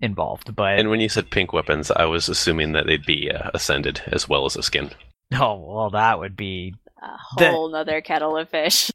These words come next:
Speaker 1: Yeah, then, then, then we'd get pay to win arguments coming in.
Speaker 2: Uh-huh.
Speaker 1: Not that it's really, yeah. Anyway, that's a whole different can of worms. But yeah, I, I don't know. I think it's funny how much the discussion died down almost overnight,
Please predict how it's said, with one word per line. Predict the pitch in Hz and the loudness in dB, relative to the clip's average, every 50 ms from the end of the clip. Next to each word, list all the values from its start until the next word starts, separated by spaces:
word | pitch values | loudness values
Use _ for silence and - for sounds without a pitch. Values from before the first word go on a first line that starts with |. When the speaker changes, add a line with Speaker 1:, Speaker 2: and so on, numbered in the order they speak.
| _ _ - | _ _ -4
Speaker 1:
Yeah, | - 160 170 165 156 143 135 139 | 2 4 6 6 8 6 6 4
then, | 123 156 170 180 180 170 165 160 143 | 4 4 4 4 4 2 -2 -4 2
then, | 170 175 180 170 165 156 123 | 4 4 4 2 -2 -2 -2
then | 165 170 | -2 0
we'd | 175 165 143 | 0 -2 0
get | 147 143 127 | 0 -2 0
pay | - 143 143 | 0 0 0
to | 123 120 | 0 0
win | 113 117 113 117 | 0 0 0 0
arguments | 110 104 104 101 104 101 98 101 101 - - | 0 -2 -2 -4 -4 -4 -4 -4 -4 -4 -2
coming | - 110 98 98 98 95 | -2 -2 -4 -4 -6 -4
in. | 95 95 92 92 98 101 98 _ _ - | -4 -6 -6 -6 -8 -10 -10 _ _ 0
Speaker 2:
Uh-huh. | - 139 139 139 135 135 143 143 - - - - - _ _ _ - - | 0 2 2 2 2 2 2 2 0 -8 -16 -18 -20 _ _ _ -4 0
Speaker 1:
Not | 117 113 110 | 0 0 2
that | - 110 104 | 0 -2 -4
it's | 85 - _ - - - - 110 | -4 -6 _ -10 -10 -10 -10 -12
really, | 101 107 113 113 117 127 127 127 131 131 127 127 131 131 127 127 127 117 _ - _ _ - | -10 -8 -6 -4 -2 0 0 0 0 0 -2 -2 -2 -2 -2 -2 -4 -6 _ -20 _ _ -6
yeah. | 117 107 85 - - - - - - _ - | -4 -4 -4 -4 -6 -20 -20 -20 -18 _ 0
Anyway, | 143 135 120 107 95 87 _ _ _ _ - | 0 2 2 0 -2 -6 _ _ _ _ -2
that's | 123 139 139 127 107 | 2 2 2 2 0
a | 113 | -4
whole | 104 117 113 | -4 -4 -4
different | 107 104 95 98 95 - | -4 -6 -6 -6 -10 -8
can | - 98 95 | -8 -6 -6
of | 98 | -6
worms. | 90 - 98 101 - - - _ _ - | -8 -8 -8 -8 -8 -10 -10 _ _ 0
But | 117 107 107 104 104 - - - _ _ _ _ _ _ _ | 2 2 4 4 2 -2 -4 -8 _ _ _ _ _ _ _
yeah, | - 117 110 101 98 95 - - | 2 2 4 4 2 0 0 2
I, | 123 135 131 131 - | 4 4 4 4 4
I | 127 131 127 | 4 4 4
don't | 120 117 110 | 4 2 0
know. | 110 107 - | 0 -2 0
I | - 139 139 | 2 0 0
think | - - 156 151 131 - _ _ - | 2 2 0 0 0 -2 _ _ 2
it's | - 185 165 - | 2 2 2 2
funny | - - 202 202 220 240 240 | 2 4 4 4 4 4 4
how | 233 247 | 4 6
much | 214 208 180 - | 6 4 2 4
the | - 180 | 2 2
discussion | 151 151 - - 156 147 139 - 151 131 | 2 2 2 4 4 4 4 2 -2 0
died | - 135 127 127 127 120 | 2 4 4 4 4 4
down | 131 127 127 127 127 107 | 4 4 4 4 2 2
almost | 113 127 131 139 135 123 - | 2 2 4 4 4 2 2
overnight, | 92 139 131 113 123 117 113 110 110 117 123 131 120 - - | 2 2 2 4 2 0 2 2 2 2 4 2 0 -2 -6